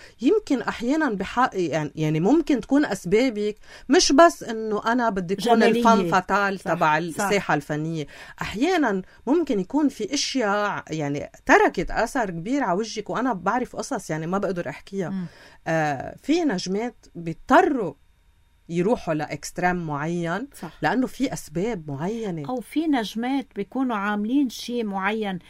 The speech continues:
Speaker 2: حاطين براسهم يعملوا شي معين، ب-، ب-، ب-، بتنعكس سلبًا على
Speaker 1: ويخدعوا.
Speaker 2: جمالهم.
Speaker 1: بتعرفي قد إيه يخدعوا؟
Speaker 2: ويخدعوا،
Speaker 1: إيه؟
Speaker 2: ويعني بالنتيجة وبضلوا ياخدوا أدوية طول حياتهم حتى يقدروا يتفادوا هذا الغلط اللي صار.
Speaker 1: وفي نجمات معروفات وقعوا ضحية
Speaker 2: صحيح.
Speaker 1: تجميل غلط.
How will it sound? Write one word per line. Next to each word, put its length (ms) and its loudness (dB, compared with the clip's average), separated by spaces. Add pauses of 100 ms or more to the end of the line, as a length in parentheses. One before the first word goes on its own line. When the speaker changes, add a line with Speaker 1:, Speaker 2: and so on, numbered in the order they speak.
Speaker 2:
حاطين 480 2
براسهم 560 0
يعملوا 340 -2
شي 220 -8
معين، 800 -4 (300)
ب-، 280 -2
ب-، 0 -
ب-، 500 -6
بتنعكس 640 -4
سلبًا 480 2
على 200 0
Speaker 1:
ويخدعوا. 600 8
Speaker 2:
جمالهم. 340 4
Speaker 1:
بتعرفي 240 6
قد 180 0
إيه 120 4
يخدعوا؟ 420 8
Speaker 2:
ويخدعوا، 600 4
Speaker 1:
إيه؟ 160 4
Speaker 2:
ويعني 1600 -4
بالنتيجة 800 -4
وبضلوا 340 0
ياخدوا 360 -4
أدوية 680 -2
طول 260 -4
حياتهم 800 -2
حتى 280 -6
يقدروا 380 -2
يتفادوا 520 -2
هذا 220 -2
الغلط 420 0
اللي 160 0
صار. 500 2
Speaker 1:
وفي 200 2
نجمات 460 -2
معروفات 580 -4
وقعوا 260 -6
ضحية 400 -6
Speaker 2:
صحيح. 240 -2
Speaker 1:
تجميل 480 0
غلط. 340 0